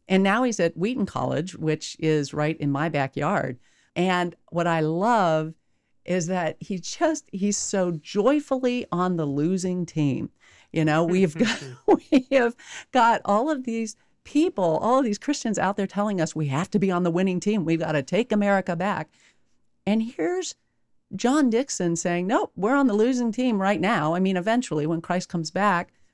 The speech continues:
we'll be, you know, he will set things right and we'll be on the winning team. But for now, we're, we're kind of on the losing team, and it's okay, people.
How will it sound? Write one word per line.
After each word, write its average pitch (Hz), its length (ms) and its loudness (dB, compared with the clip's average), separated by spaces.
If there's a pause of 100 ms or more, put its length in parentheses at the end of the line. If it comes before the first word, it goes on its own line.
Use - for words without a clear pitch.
(340)
we'll 175 180 2
be, 160 380 2 (180)
you 175 120 0
know, 143 240 -2
he 170 180 -2
will 156 120 -6
set - 260 -2
things 151 240 -2
right 151 300 -2
and 147 140 -2
we'll 147 80 -2
be 151 140 -4
on 147 120 -2
the 135 80 -4
winning 165 240 -2
team. 311 200 -4
But 339 140 -4
for - 100 -8
now, 381 260 -4
we're, 311 160 -2 (340)
we're 262 80 -8
kind 269 260 0
of - 100 -6
on 277 120 2
the 269 60 0
losing 262 400 -2
team, 269 380 0 (600)
and 196 140 -10
it's 208 220 -6
okay, 233 480 -4
people. - 520 -6